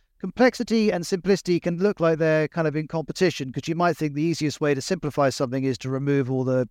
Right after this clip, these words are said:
complexities, but that's not my reading of it at all. What the challenge here is, is to take those complexities,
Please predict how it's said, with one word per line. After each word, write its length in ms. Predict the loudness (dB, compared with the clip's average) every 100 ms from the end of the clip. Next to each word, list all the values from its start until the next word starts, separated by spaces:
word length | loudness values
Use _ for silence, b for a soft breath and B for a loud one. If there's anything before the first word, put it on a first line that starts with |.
| -4
complexities, 760 | -4 0 -2 -2 -4 -4 -4 -10 _ _ _
but 120 | 2
that's 180 | 4 4
not 140 | 0
my 120 | 2 2
reading 380 | 4 0 0
of 80 | 0
it 120 | -2
at 180 | -6 -4
all. 280 | -2 -2 -6 _ _ -2
What 240 | 2 2
the 80 | 0
challenge 420 | 2 2 2 0
here 260 | 2 2 2
is, 200 | 0 -4
is 100 | -8
to 120 | -10
take 300 | 2 4 4
those 180 | 2 0
complexities, 680 | -4 0 0 0 -4 -4